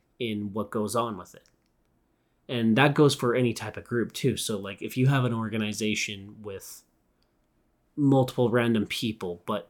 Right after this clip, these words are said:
you're lobbied in where you can bring in more of your friends and more of your friends,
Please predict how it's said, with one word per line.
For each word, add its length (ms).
you're 340
lobbied 420
in 220
where 180
you 260
can 260
bring 220
in 140
more 300
of 100
your 180
friends 460
and 100
more 260
of 100
your 180
friends, 480